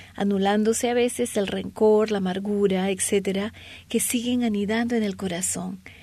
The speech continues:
Por las experiencias vividas, muchos papás no tienen la menor idea del daño que están causando a sus hijos. No podemos dejar de mencionar a los papás que sufren o han sufrido de enfermedades mentales graves,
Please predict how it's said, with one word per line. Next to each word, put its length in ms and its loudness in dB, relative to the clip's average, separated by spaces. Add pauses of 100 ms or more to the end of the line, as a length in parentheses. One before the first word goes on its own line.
(640)
Por 160 6
las 180 2
experiencias 640 -2
vividas, 500 -4
muchos 280 -6
papás 440 -4
no 100 2
tienen 400 0
la 80 -2
menor 320 -2
idea 480 -2 (400)
del 180 6
daño 340 2
que 80 -6
están 240 -6
causando 560 -4
a 60 -4
sus 260 -8
hijos. 480 -4 (520)
No 60 2
podemos 440 2
dejar 400 -2
de 80 2
mencionar 540 -2
a 40 0
los 200 -4
papás 400 -4
que 100 -2
sufren 460 0
o 100 2
han 100 4
sufrido 640 0
de 260 2
enfermedades 640 0
mentales 500 -2
graves, 640 -2